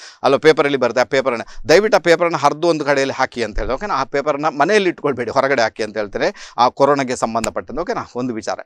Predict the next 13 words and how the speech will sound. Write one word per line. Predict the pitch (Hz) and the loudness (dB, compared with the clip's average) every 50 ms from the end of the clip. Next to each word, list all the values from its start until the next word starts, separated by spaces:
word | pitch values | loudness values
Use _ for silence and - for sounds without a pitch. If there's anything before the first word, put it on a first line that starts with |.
| _ - | _ -8
ಗೊತ್ತಾಯ್ತು. | 123 135 143 123 127 110 101 98 | -6 -4 0 0 0 0 -2 -6
ಈಗ | 90 95 - - - - | -12 -16 -18 -18 -20 -2
ಕೊರೋನಾದ | - 202 233 247 240 220 202 | 2 4 4 4 4 2 2
ಬಗ್ಗೆ | 170 180 190 202 | 2 2 0 2
ಮಾತಾಡ್ಲಿಕ್ಕೆ | 143 123 127 - 151 131 123 117 - 113 | 2 0 2 2 0 -2 -2 -4 -6 -8
ಹೋಗ್ಬೇಡಿ, | 101 95 98 95 104 | -8 -6 -8 -8 -8
ಓಕೆನಾ? | - 233 - 254 185 - - - | -6 -6 -8 -8 -10 -12 -16 -18
ಇದಾಯ್ತು. | - 120 117 107 87 85 - - _ - - - - - - - - - - _ - - - - _ _ _ | -10 -6 -4 -4 -4 -6 -10 -16 _ -18 -18 -18 -18 -16 -16 -16 -16 -16 -20 _ -20 -20 -20 -20 _ _ _
ಯಾಕಂದ್ರೆ | - - 226 277 262 208 208 220 | 2 4 6 6 6 6 4 4
ಕೊರೋನಾ | - 175 208 233 233 226 | 4 4 2 2 2 4
ಹೆಚ್ಚಾಗುದು | 202 208 196 - 247 233 226 214 214 196 | 4 2 2 6 4 4 6 6 2 2
ಹೇಗೆ | 202 196 | 0 0
ಗೊತ್ತಾ | 175 170 147 - 143 127 107 87 | 0 -2 0 2 2 2 2 2